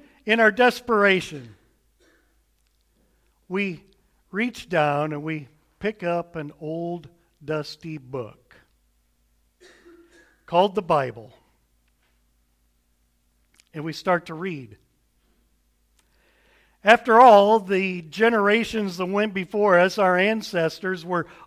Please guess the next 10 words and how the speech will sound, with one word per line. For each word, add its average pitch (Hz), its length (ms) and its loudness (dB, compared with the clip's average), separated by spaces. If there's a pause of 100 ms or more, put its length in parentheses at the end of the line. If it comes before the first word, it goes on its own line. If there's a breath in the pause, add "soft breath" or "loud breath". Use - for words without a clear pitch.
uplifted 190 800 0
by 180 180 4
the 175 120 -6
words 185 480 -4
that 185 140 -4
were 170 160 -4
written 175 320 -6
in 165 140 -4
this 165 200 -4
book. 180 440 -4